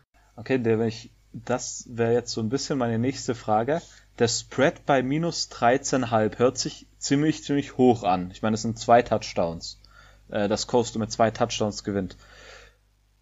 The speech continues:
Denkst du, dass das zum einen zu hoch ist und dass man diese Niederlage gegen Nebraska vielleicht zu hoch anrechnet, dass man die zu, ja, ich sag mal,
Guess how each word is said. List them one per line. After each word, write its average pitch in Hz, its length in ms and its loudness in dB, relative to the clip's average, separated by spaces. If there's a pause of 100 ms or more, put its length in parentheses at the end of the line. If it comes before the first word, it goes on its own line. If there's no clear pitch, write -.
(460)
Denkst 135 420 4
du, 170 320 4
dass 127 380 -2 (180)
das 127 280 -4
zum 123 120 -2
einen 156 300 4
zu 120 260 -2
hoch 156 300 6
ist - 340 -4 (120)
und 185 520 4 (140)
dass 139 360 4
man 143 200 4
diese 131 240 0
Niederlage 135 480 4
gegen 120 260 -2
Nebraska 113 560 4
vielleicht 110 400 -2
zu 127 400 -2 (120)
hoch 139 360 4
anrechnet, 131 640 0
dass 135 120 -2
man 117 140 0
die 107 160 -2
zu, 131 420 -6 (1040)
ja, 110 160 2
ich 107 120 -2
sag 120 180 0
mal, 110 320 6